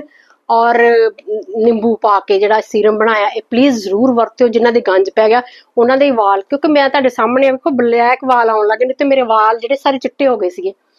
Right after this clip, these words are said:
ਇਹ ਦੇਖੋ, ਇਹ ਸਾਰੇ ਕੁਛ ਨਹੀਂ ਮਹਿੰਦੀ ਲਗਾਈ, ਕੁਛ ਕਲਰ ਨਹੀਂ ਲਗਾਇਆ ਔਰ ਨਾ ਹੀ ਮੈਂ ਲਗਾਉਣਾ ਹੈ। ਮੈਂ ਮਨ 'ਚ ਸੋਚਿਆ ਕਿ ਮੈਂ ਨਹੀਂ ਕਲਰ ਲਗਾਉਣਾ, ਕਿਉਂਕਿ ਮੈਂ ਜੇ ਲਗਾਇਆ ਤੇ ਮਹਿੰਦੀ ਵਗੈਰਾ ਲਗਾਵਾਂਗੀ, ਉਹ ਵੀ ਘਰ ਹੋਮ ਰੈਮਡੀ ਬਣਾ ਕੇ ਤੁਹਾਡੇ ਨਾਲ ਸ਼ੇਅਰ ਕਰਾਂਗੀ।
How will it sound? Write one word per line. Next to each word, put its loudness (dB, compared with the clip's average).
ਇਹ 0
ਦੇਖੋ, -2
ਇਹ 4
ਸਾਰੇ 0
ਕੁਛ -4
ਨਹੀਂ 2
ਮਹਿੰਦੀ 0
ਲਗਾਈ, 0
ਕੁਛ -8
ਕਲਰ 0
ਨਹੀਂ 0
ਲਗਾਇਆ 0
ਔਰ 0
ਨਾ 0
ਹੀ 2
ਮੈਂ 2
ਲਗਾਉਣਾ 0
ਹੈ। -14
ਮੈਂ 0
ਮਨ 0
'ਚ -6
ਸੋਚਿਆ -2
ਕਿ -2
ਮੈਂ 2
ਨਹੀਂ 2
ਕਲਰ 0
ਲਗਾਉਣਾ, 0
ਕਿਉਂਕਿ 0
ਮੈਂ 2
ਜੇ 0
ਲਗਾਇਆ 0
ਤੇ -2
ਮਹਿੰਦੀ 0
ਵਗੈਰਾ 2
ਲਗਾਵਾਂਗੀ, -2
ਉਹ 2
ਵੀ -12
ਘਰ -2
ਹੋਮ 0
ਰੈਮਡੀ -2
ਬਣਾ -4
ਕੇ -4
ਤੁਹਾਡੇ -2
ਨਾਲ 0
ਸ਼ੇਅਰ 0
ਕਰਾਂਗੀ। 0